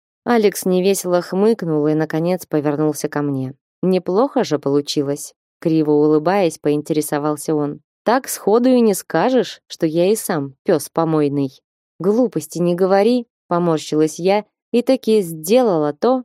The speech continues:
что собиралась весь его монолог. Положила руку в сочувствующем жесте на рукав его дубленки.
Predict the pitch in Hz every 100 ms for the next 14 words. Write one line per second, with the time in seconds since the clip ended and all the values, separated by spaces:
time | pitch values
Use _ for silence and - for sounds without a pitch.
0 | _ - 180 - 175 170 226 262 214 -
1 | 165 202 269 - 190 156 170 160 156 143
2 | 135 - - _ _ - 170 170 175 190
3 | 190 175 175 233 226 - - - 160 -
4 | 208 - 160 156 151 - 156 151 226 214
5 | - 143 160 175 160 - 226 - 147 147
6 | 151 147 139 135 135 - 135